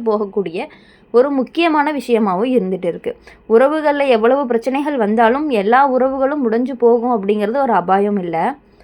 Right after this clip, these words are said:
சில உறவுகள் அப்படிங்கிறது தள்ளி போகும், சில உறவுகள் அப்படிங்கிறது திரும்பும், சில உறவுகள் அப்படிங்கிறது உன்னாலேயே முடிவுக்கு கொண்டு வரப்படும். இதுல எல்லாமே உன்னுடைய நலத்துக்காகத்தான். இப்போ இந்த காலகட்டத்துல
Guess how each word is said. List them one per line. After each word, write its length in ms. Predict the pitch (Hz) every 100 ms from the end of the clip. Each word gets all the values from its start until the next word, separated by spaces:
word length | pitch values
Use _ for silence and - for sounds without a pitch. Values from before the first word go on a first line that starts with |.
| _ _ _
சில 280 | _ 320 285
உறவுகள் 580 | 247 269 381 392 370 320
அப்படிங்கிறது 540 | 233 294 277 240 294 -
தள்ளி 340 | 214 226 294
போகும், 380 | - 196 185 285
சில 260 | 302 262
உறவுகள் 440 | 233 240 285 320 294
அப்படிங்கிறது 520 | 247 208 220 190 233
திரும்பும், 400 | 208 196 190 175 _ - - _
சில 280 | - 277 269
உறவுகள் 540 | 302 349 370 349 285
அப்படிங்கிறது 320 | 226 247 247
உன்னாலேயே 560 | 294 254 285 320 302 330
முடிவுக்கு 480 | 285 240 269 247 240
கொண்டு 300 | 226 214 233
வரப்படும். 440 | 196 185 175 170 - _ -
இதுல 400 | 214 202 226 - 190
எல்லாமே 720 | 196 214 269 294 294 247 - _ _ _
உன்னுடைய 540 | - 277 277 208 240 - _
நலத்துக்காகத்தான். 880 | 202 185 247 - 233 190 190 - 185 - _ _
இப்போ 360 | - 233 240 262
இந்த 280 | 254 254 269
காலகட்டத்துல 840 | 240 220 262 240 202 202 170 220